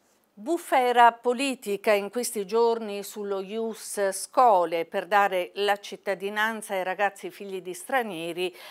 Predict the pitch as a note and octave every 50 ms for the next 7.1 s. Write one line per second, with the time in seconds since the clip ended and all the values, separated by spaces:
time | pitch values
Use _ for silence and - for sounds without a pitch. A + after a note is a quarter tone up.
0 | - - - A#3 C4 A#3 - A3+ G3 F#3+ F#3 F#3+ G3 G3 G3 G3 G3 F#3+ E3+ E3
1 | G3 G3+ G#3 G3 - - G#3 F#3 F3+ _ - F#3 F#3+ F#3 F3 E3 F#3 E3+ - -
2 | - G3 F#3 F3 E3+ D#3+ F#3+ F#3 F#3 F#3+ - B3 A#3+ A#3 - A#3+ A3+ A#3 G#3 G3+
3 | G3+ G#3+ G#3+ G#3+ G#3+ - - G#3+ G3+ G3 G3+ G3 G3 G3 F#3+ F#3+ F#3 F3+ F#3+ F3+
4 | - F#3+ F#3+ F#3 G3 G#3 G3+ G3 F#3+ F#3+ F3+ F3+ F3 A3 B3 A3 F3+ D#3 D#3 D#3
5 | D3 - G3 G3 F#3 G3 A3+ A#3 A3+ G3 F3+ F3+ F3 E3 D#3 D3 D#3 D#3+ E3+ -
6 | G#3+ G3+ F#3+ - G3 D#3 A2 A2+ B2 A#2+ A#2+ A2+ _ D#3+ F3+ F3+ G3 D3+ A#2+ A2+
7 | C3+ -